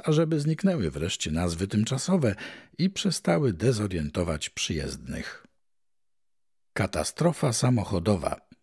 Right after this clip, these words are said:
W dniu wczorajszym przy ulicy Bolesława Krzywoustego u wylotu ulicy Bogusława wydarzyła się katastrofa samochodowa.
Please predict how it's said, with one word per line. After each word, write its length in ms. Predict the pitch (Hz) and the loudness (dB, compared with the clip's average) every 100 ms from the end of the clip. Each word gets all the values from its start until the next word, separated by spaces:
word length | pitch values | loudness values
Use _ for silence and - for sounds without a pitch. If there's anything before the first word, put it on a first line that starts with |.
| _ | _
W 180 | - 73 | -6 -4
dniu 240 | 71 107 180 | 2 4 4
wczorajszym 600 | - 151 98 98 151 147 | 2 2 2 0 0 0
przy 200 | - 87 | 0 0
ulicy 420 | 82 90 - 76 | 2 0 0 -4
Bolesława 560 | 69 76 78 90 87 78 | -2 -2 0 0 2 2
Krzywoustego 880 | - 80 73 71 - 87 98 131 | 2 2 2 0 2 2 4 2
u 300 | - 101 107 | 2 0 -2
wylotu 600 | 90 92 85 90 - 92 | 2 2 4 0 2 2
ulicy 460 | 58 76 85 - 71 | 2 0 0 -2 0
Bogusława 800 | 71 80 76 - 120 107 71 69 | 0 0 -2 -2 0 2 0 -2
wydarzyła 600 | 78 76 69 78 160 147 | -4 -2 0 0 0 2
się 140 | - | -2
katastrofa 640 | 117 107 104 - 80 76 82 | -2 -2 -2 -2 -2 -2 -2
samochodowa. 800 | - 113 123 160 135 82 60 | 0 0 0 0 2 0 -2